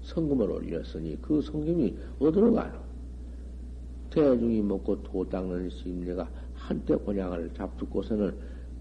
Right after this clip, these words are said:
그만 그 원하에 대하고 할 것 같으면은 그 공덕은 말 것도 없다.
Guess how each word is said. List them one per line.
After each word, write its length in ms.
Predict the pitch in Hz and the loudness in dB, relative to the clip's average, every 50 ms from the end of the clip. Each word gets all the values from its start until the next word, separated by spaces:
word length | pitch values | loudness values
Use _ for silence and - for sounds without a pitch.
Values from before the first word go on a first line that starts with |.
| - | -10
그만 460 | - - - 226 208 202 196 208 220 202 | -12 -4 2 2 4 4 4 4 4 6
그 220 | 180 160 107 - - - - - | 6 6 4 2 0 -8 -8 0
원하에 500 | 92 101 113 131 139 156 165 170 175 165 | 4 4 6 6 6 6 8 6 6 4
대하고 360 | 165 - 151 151 151 156 147 151 | 4 4 4 6 6 6 6 6
할 120 | 151 151 | 4 4
것 120 | - 175 | 2 2
같으면은 800 | 160 151 151 147 - - 160 160 160 156 135 98 - - - - - - | 2 2 2 2 2 2 4 4 6 6 4 4 2 -2 -8 -10 -10 -10
그 240 | - - - 123 135 - - | -8 2 6 6 6 6 2
공덕은 720 | - - - 101 95 92 90 90 92 92 95 95 92 82 80 - - - - - - | -6 -8 -4 -4 -2 -2 -2 -2 -2 -2 0 -2 -2 -4 -6 -8 -10 -12 -10 -10 -8
말 380 | - 87 85 - - 92 - - | -6 -6 -6 -4 -4 -6 -4 0
것도 540 | - 160 160 160 - - 175 165 151 151 | 0 0 0 2 2 2 4 4 4 4
없다. 500 | 147 - - - - 143 113 - - - | 2 0 -2 -2 0 0 0 -2 -6 -8